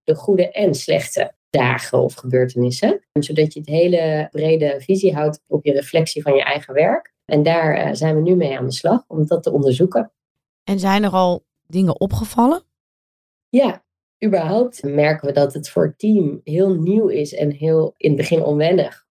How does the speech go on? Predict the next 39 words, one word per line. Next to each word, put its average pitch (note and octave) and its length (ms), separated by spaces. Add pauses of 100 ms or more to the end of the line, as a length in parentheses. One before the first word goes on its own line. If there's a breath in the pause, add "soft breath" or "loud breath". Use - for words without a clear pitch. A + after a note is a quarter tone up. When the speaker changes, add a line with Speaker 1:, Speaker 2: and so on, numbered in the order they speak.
Speaker 1:
om D3 440
te D#3 100
reflecteren D3+ 560
op, C#3+ 120
ja, B2+ 200
dit C#3 140
is C3+ 120
toch - 180
gewoon C3+ 320
volgens C#3 300
plan C#3+ 340
verlopen. C#3 500
Waarom C3+ 260
moeten D3 200
we C#3+ 60
hierover C#3 360
praten? G3+ 760
Omdat D3+ 260
we D3 120
zo D#3+ 320
gewend F3 380
zijn E3 220
geraakt C#3+ 340
dat D3 120
we C#3 80
eigenlijk D#3+ 400
alleen D#3 260
maar D3+ 480
onder D#3+ 240
een D3 60
vergrootglas E3 560
leggen C#3+ 300
als C#3+ 160
er D3 80
complicaties C#3+ 760
optreden B2+ 600
bij C#3 140
een C3 120
patiënt. D3+ 500